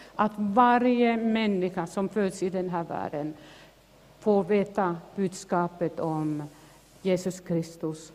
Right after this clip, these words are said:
och har möjlighet att ta emot frälsningen, befrielsen.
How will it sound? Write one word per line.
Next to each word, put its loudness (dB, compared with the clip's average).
och -4
har 0
möjlighet -2
att -12
ta -4
emot -4
frälsningen, -10
befrielsen. -6